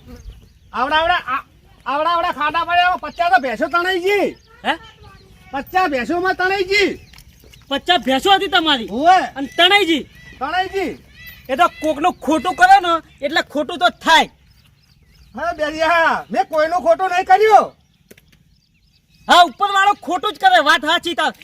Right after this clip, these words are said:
Speaker 2: એમ જ કહું છું ને હું.
Speaker 1: ઉપાધિ કરી બેરિયાને હું મારી જમીન જોવરાવા લઈને આવ્યો. એ તો ઓફળી છે એની વાસો.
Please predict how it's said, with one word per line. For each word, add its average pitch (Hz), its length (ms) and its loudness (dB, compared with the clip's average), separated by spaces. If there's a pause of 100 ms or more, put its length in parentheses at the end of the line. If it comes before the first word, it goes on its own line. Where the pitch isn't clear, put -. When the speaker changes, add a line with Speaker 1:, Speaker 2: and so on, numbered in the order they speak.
(120)
Speaker 2:
એમ 330 220 -2
જ - 80 -8
કહું 381 180 0
છું 381 160 -4
ને 330 80 -4
હું. 233 160 -4 (360)
Speaker 1:
ઉપાધિ 294 380 -2
કરી 302 460 2
બેરિયાને 269 500 0
હું 294 140 0
મારી 254 220 2
જમીન 269 280 0
જોવરાવા 262 420 2
લઈને 254 220 0
આવ્યો. 294 400 6 (360)
એ 202 40 -20
તો 285 120 -8
ઓફળી 247 420 -4
છે 311 60 -6
એની 320 200 -6
વાસો. 320 380 -8